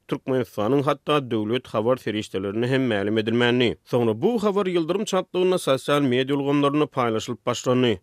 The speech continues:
Halkara gatnaşyklar boýunça Atlantik Geňeş Ilmi Merkeziniň Ewraziýa programmasy Eurasia Center, Eurazianet nokot org neşriniň türkmen saýlawlary baradaky makalasyny sosial ulgamlarda paýlaşdy.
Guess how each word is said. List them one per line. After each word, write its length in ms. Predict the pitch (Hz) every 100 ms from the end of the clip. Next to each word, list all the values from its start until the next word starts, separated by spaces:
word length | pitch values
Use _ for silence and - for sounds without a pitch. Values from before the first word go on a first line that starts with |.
| _
Halkara 380 | 107 - 113 107
gatnaşyklar 500 | 107 95 - - 202
boýunça 420 | 185 180 175 175 -
Atlantik 720 | 135 - 147 160 170 170 -
Geňeş 320 | 170 170 175 -
Ilmi 260 | 127 143
Merkeziniň 480 | 156 143 160 156 147 110
Ewraziýa 360 | 120 131 139
programmasy 680 | - 110 101 113 131 131 143
Eurasia 500 | 113 101 117 113 113
Center, 460 | - 117 123 131 123 -
Eurazianet 640 | 104 113 107 110 185 226
nokot 300 | 175 165 165 -
org 240 | 175 - 190
neşriniň 380 | 190 180 180
türkmen 320 | 165 135 156 185
saýlawlary 520 | 160 147 120 151 170
baradaky 440 | 170 160 160 156
makalasyny 580 | 139 - 120 107 101 147
sosial 420 | - 110 - 131
ulgamlarda 440 | 113 107 107 104 120
paýlaşdy. 640 | 127 123 127 - 139